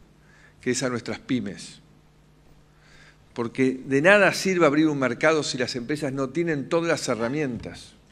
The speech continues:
las facilidades, el conocimiento para poder llegar y vender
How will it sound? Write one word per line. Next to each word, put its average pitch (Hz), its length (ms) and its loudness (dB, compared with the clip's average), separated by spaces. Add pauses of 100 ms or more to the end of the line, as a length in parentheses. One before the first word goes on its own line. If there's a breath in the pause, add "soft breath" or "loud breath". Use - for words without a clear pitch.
(580 soft breath)
las 131 140 -2
facilidades, 135 840 2
el 120 100 -4
conocimiento 143 920 -4
para 120 200 0
poder 131 240 -2
llegar 139 260 2
y 147 60 4
vender 135 480 0